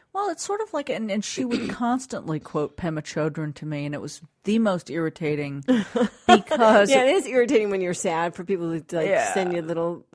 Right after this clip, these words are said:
Speaker 2: um, happy quotes and, and
Speaker 1: Well,
Speaker 2: blobs.
Speaker 1: but Pema Chodron, that what, I don't know, there was a particular book that she had written wh-, which really emphasized the value and importance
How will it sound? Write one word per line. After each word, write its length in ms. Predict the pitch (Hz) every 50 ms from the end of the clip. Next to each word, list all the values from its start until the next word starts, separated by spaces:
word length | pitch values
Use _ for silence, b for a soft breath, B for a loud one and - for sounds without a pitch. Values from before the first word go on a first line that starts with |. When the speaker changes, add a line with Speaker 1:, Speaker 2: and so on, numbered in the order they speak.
| _ _ -
Speaker 2:
um, 400 | 175 170 156 147 151 156 156 156 _ B B B B B B B B
happy 280 | _ 208 190 - 196 180
quotes 420 | - - 190 170 175 180 175 -
and, 220 | 180 165 147 135 - _ _ -
and 160 | 180 165 165
Speaker 1:
Well, 160 | 240 262 -
Speaker 2:
blobs. 380 | 156 151 151 156 160 175 180 -
Speaker 1:
but 180 | 269 - -
Pema 240 | - 233 311 359 392 403
Chodron, 560 | - - - 302 285 294 285 277 262 226 208
that 120 | 202 196 -
what, 240 | 196 233 233 - _ _
I 80 | - 165
don't 180 | 165 214 202 202
know, 80 | 202 190
there 120 | 175 185
was 140 | 175 170 -
a 40 | 190
particular 480 | - 190 - - 226 233 - 247 226 196
book 420 | 180 - 180 175 180 180 - - B B B B B B B _
that 120 | - 160
she 200 | - - - 269 262
had 220 | 220 233 196 185
written 420 | 175 185 196 190 - 170 156 151 156
wh-, 280 | 156 - - - 117
which 300 | 170 180 170 - - - - -
really 640 | 135 165 202 247 294 302 285 269 254 233 226 220 b b b b b
emphasized 960 | - 202 214 220 - - 170 - - 165 147 143 147 143 135 135 - - _ _ _ _ _ _ _ _ _ _ _ _ _ -
the 100 | 165 147
value 520 | 143 175 175 180 185 196 208 208 202 190
and 80 | 185 175
importance 680 | 165 160 - - - 185 180 - - 160 139 139 -